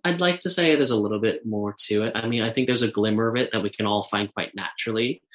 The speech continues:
Um, and, and this is where the discipline of, of, of sitting with teachers, of having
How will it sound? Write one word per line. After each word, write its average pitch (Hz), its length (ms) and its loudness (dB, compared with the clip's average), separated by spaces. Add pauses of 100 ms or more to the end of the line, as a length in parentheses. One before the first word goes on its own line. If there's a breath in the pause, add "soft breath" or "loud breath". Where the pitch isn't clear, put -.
(340 loud breath)
Um, 110 380 0
and, 131 200 -2
and 131 140 4
this 139 160 2
is 156 120 2
where 143 240 4
the 120 140 2
discipline 117 480 0
of, 110 180 -2
of, 107 240 -6 (100)
of 104 180 -8 (420)
sitting - 500 0
with 117 140 -4
teachers, 107 640 -2
of 90 140 -8
having 110 580 -2